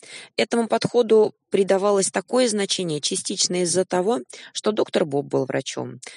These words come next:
и был ориентирован на госпитализацию, считая алкоголизм болезнью. Преимуществом также было то, что алкоголик, находящийся один в комнате, оказывался пленным слушателем, и с ним можно было работать.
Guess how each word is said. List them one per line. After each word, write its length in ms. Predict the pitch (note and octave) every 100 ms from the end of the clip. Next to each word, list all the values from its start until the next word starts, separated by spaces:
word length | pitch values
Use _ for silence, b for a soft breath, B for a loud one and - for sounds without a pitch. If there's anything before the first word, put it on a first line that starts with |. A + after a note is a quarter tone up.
| B
и 140 | - G#3
был 220 | A3+ A3+
ориентирован 640 | G3+ G3+ G3+ A3 A3 F3+ D#3
на 100 | E3+
госпитализацию, 1040 | F#3 F3+ - F3+ E3+ D3 B2+ - - A#2 - B
считая 380 | - - - G#3
алкоголизм 640 | G#3+ - D3+ D3 E3+ E3+ D3+
болезнью. 640 | D3+ C3+ A#2 - - - _ B B B -
Преимуществом 720 | A#3 B3+ C4 - G#3+ G3 F#3+
также 360 | F#3+ F#3 F#3
было 240 | F3+ F#3 F3+
то, 160 | G3
что 180 | F#3 F3+
алкоголик, 640 | E3+ F3+ F#3 A#3 E3+ - - B B
находящийся 800 | F3 F#3 G3 F3+ F3+ - E3+ - -
один 360 | F#3 F#3 F#3 D#3+
в 60 |
комнате, 640 | - C#3+ C3 B2 - - - _ b b b
оказывался 640 | F#3 G#3+ A3 G#3 G#3+ -
пленным 380 | A3 A3 A#3 A3
слушателем, 800 | G#3 G#3+ F3+ - - A2 A2 - B B B
и 60 |
с 100 | A3+
ним 140 | C#4+ C4
можно 300 | G3+ A3 E3
было 240 | C#3+ C#3
работать. 580 | C3+ B2 A2 - -